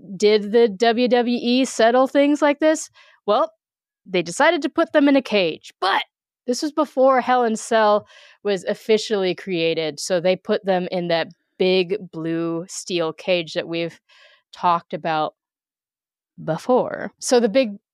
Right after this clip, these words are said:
blue cage match happens at SummerSlam nineteen ninety-seven, which is,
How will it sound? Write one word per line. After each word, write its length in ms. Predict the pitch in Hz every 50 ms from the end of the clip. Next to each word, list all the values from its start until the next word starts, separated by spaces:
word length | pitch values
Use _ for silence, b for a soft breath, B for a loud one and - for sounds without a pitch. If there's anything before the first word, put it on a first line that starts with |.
| _ _ _ _ -
blue 320 | - 208 220 214 208 208
cage 640 | - - 208 196 185 180 180 175 170 - - - - _ _ _
match 640 | 208 202 190 185 170 170 175 - - - - - _ _ _ _ _ _ _ _ _ _
happens 640 | - - 202 185 - - 190 180 180 175 160 - - -
at 320 | 175 151 156 160 - - _ _ _ _ _ -
SummerSlam 760 | - - 202 185 175 175 170 - - 175 165 156 156 156 156 - _ _ _ -
nineteen 520 | 175 170 170 170 170 170 170 - 185 165
ninety-seven, 600 | 160 156 151 151 151 - 160 147 143 139 - - -
which 280 | - 170 185 180 -
is, 680 | 208 190 180 180 180 180 175 175 175 170 165 - - -